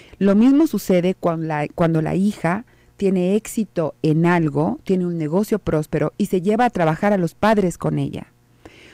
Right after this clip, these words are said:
Porque recibir órdenes de parte de los padres, ahora imagínese si, eh, también aquí tiene, em,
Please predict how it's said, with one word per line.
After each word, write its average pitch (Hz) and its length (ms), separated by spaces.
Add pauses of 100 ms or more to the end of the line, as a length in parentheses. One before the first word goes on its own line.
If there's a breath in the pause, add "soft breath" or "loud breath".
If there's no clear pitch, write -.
(200 loud breath)
Porque 214 260
recibir 208 540
órdenes 175 600
de 170 140
parte 226 380
de 220 140
los 190 180
padres, 151 400
ahora 190 280 (220 loud breath)
imagínese 220 680
si, 196 400 (580 soft breath)
eh, 175 460 (200)
también 180 400
aquí 190 280
tiene, 180 540 (360 soft breath)
em, 156 500